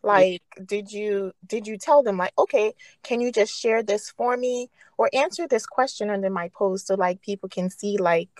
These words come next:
Speaker 2: the interaction?" Or even just you be able to, like, help them. So they're your brand ambassador or anything to show everyone because you know that they're around other people.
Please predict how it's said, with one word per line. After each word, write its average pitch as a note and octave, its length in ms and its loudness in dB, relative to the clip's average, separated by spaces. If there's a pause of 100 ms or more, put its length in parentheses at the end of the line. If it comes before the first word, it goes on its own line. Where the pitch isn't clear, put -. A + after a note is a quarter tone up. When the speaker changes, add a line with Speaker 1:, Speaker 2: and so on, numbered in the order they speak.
(120)
Speaker 2:
the G3 120 2
interaction?" F#3+ 840 2 (140)
Or C#4 320 8 (840)
even C#4 540 2 (280)
just C4 440 4
you A#3+ 560 -8 (360)
be G#3+ 180 2
able G#3 260 4
to, - 180 0
like, F#3 320 -4
help - 300 -2
them. A3 340 0
So F#3 440 2 (180)
they're G3+ 420 2
your G3+ 200 2
brand C4 320 -2
ambassador F3+ 760 -2
or F3+ 40 -8 (100)
anything F#3 520 -4 (380)
to F#3+ 180 4
show G3 320 6
everyone F#3+ 520 0
because F#3 360 -6
you F3+ 100 -6
know F3 180 -2
that E3+ 200 -4
they're F3 200 0
around G3 320 0
other E3+ 200 -4
people. - 500 -6